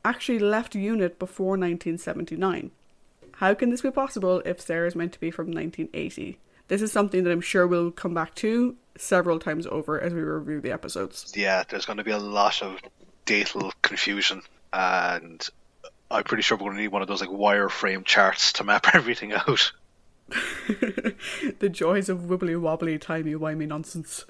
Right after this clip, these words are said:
Speaker 2: Pretty much. <laughs>
Speaker 1: The mask that they chose for the Sutekh head mask, that being the somewhat jackal-looking one, not the one that he wears in the chair,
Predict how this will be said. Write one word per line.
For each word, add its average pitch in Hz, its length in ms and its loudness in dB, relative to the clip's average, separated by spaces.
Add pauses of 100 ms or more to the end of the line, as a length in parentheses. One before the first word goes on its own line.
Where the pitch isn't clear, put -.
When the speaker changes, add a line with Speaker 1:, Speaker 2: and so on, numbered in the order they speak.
(120)
Speaker 2:
Pretty 120 200 6
much. 117 380 2
<laughs> - 260 -6 (1200)
Speaker 1:
The 202 120 6
mask 214 260 2
that 247 120 -4
they 214 100 4
chose 202 580 0
for 185 220 0
the 180 160 0
Sutekh 196 480 -2
head 190 320 -2
mask, 311 440 -4 (200)
that 202 260 2
being 190 580 4
the 180 540 0
somewhat 170 800 -4
jackal-looking 233 720 0
one, 269 260 4 (160)
not 190 160 -2
the 190 100 2
one 180 180 2
that 175 120 0
he 190 80 0
wears 170 300 0
in 175 80 -4
the 175 80 -6
chair, 190 340 -2